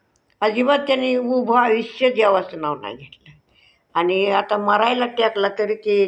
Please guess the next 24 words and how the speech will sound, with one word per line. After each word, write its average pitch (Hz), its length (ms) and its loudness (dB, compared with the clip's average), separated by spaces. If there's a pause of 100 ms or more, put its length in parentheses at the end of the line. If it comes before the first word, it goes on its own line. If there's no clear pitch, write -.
(100)
देवाचं 175 460 0
नाव 151 260 0
नाही. 135 220 -6 (1400)
आणि 196 600 -2
जेव्हा 226 220 2
त्याची, 233 480 4
आता 220 420 4 (540)
ते 202 60 -2
मरायच्या 202 520 2
आधी 196 160 2
वाचा 190 440 2
जाते 180 320 0
असं 170 260 0
म्हणतेच, 160 460 -4 (440)
मला 165 260 0
बी 175 120 -2
नक्की 175 320 -6
काय 170 160 0
माहीत 165 320 -6
नाही, 127 140 -14 (960)
कारण 170 300 0
मी 170 460 0 (480)
तेव्हा 180 160 2
नव्हतीच. 175 380 -4